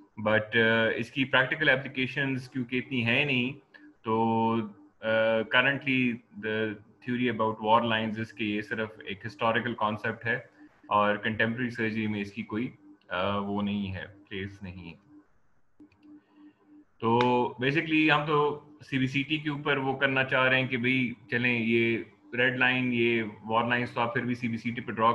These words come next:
कर सकते हैं to assess the difficulty। Uh, but I will not go into the indices वगैरह, uh,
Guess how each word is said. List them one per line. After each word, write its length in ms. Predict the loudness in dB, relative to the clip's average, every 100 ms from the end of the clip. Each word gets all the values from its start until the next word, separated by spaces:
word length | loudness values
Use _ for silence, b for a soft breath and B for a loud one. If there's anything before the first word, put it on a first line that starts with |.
| 2
कर 80 | -4
सकते 320 | -6 -6 -4
हैं 200 | -2 -2 -6 -16 _ -20 _ _ -20 _ -20 -14 -6
to 80 | -2
assess 220 | -2 -2
the 80 | -2 -4
difficulty। 520 | -6 -4 -4 -6 -12 B B B B 2
Uh, 160 | 2 4
but 120 | 4
I 80 | 4
will 140 | 4
not 380 | 2 2 -4 -4 0
go 100 | 2
into 200 | 0 0 0
the 60 |
indices 500 | 0 0 0 0 0
वगैरह, 560 | 0 2 4 6 4 2
uh, 400 | -4 -6 -4